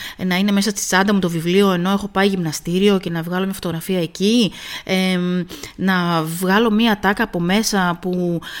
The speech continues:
δείχνει περίπου ποιο είναι το θέμα αυτού του βιβλίου πέρα από τον τίτλο, γιατί εγώ αυτό που διάβασα είναι ότι η άσκηση εκπαιδεύει, ε, γυμνάζει, όχι εκπαιδεύει, γυμνάζει και τον εγκέφαλο, ε,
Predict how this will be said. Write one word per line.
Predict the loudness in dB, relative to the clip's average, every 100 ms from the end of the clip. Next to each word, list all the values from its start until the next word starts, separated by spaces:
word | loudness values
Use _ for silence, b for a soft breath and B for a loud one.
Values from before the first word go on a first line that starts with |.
| B
δείχνει | -4 0 2 0
περίπου | 2 2 2 0 0 0 -2 B B -20 -12 -2
ποιο | 2 4
είναι | 4 2
το | 0
θέμα | 2 2
αυτού | 0 -2
του | -2
βιβλίου | -2 0 2 4 2
πέρα | 2 2
από | 2 -2
τον | -4 -2
τίτλο, | -2 0 2 4 2 B B B
γιατί | -4 -2 -2 -4 B
εγώ | 0 0
αυτό | 0 -2
που | 0
διάβασα | 2 2 2 0
είναι | -2
ότι | 2
η |
άσκηση | 2 0 -4 -2
εκπαιδεύει, | 0 0 -2 0 0
ε, | 0 2
γυμνάζει, | 4 4 4 2 2 -2 -6
όχι | -8
εκπαιδεύει, | -8 -6 -4 -4
γυμνάζει | -2 0 0 -2
και | -2
τον | -2
εγκέφαλο, | 0 0 0 0 0 -2 B B B
ε, | -2 0